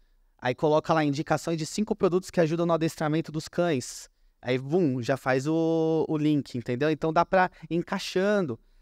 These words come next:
Vende um e-book e coloca um produto físico de order bump, de upsell, de downsell. E assim as coisas vão se, você vai mesclando os mundos, você vai juntando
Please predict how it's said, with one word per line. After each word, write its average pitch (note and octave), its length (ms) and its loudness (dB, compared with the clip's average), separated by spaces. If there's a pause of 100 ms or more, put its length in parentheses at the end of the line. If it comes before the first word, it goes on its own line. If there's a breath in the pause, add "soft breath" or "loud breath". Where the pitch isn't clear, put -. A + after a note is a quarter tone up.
(120)
Vende F3+ 300 2
um G#3 60 4
e-book G3+ 400 0
e G#3+ 40 0
coloca G3+ 360 2
um G#3 60 0
produto G3+ 300 2
físico G3 380 -4
de E3+ 160 2
order F#3+ 300 4
bump, E3 680 0 (200)
de D#3+ 120 0
upsell, E3 560 2
de C3 120 -8
downsell. D3+ 760 0 (400)
E B2+ 140 0
assim D#3 380 0
as E3 100 0
coisas E3+ 280 0
vão E3+ 160 0
se, F#3 260 0
você E3+ 180 0
vai E3+ 160 4
mesclando F#3+ 800 2
os D#3+ 80 0
mundos, D3 480 -2
você - 80 -4
vai C3+ 140 2
juntando D#3 460 -2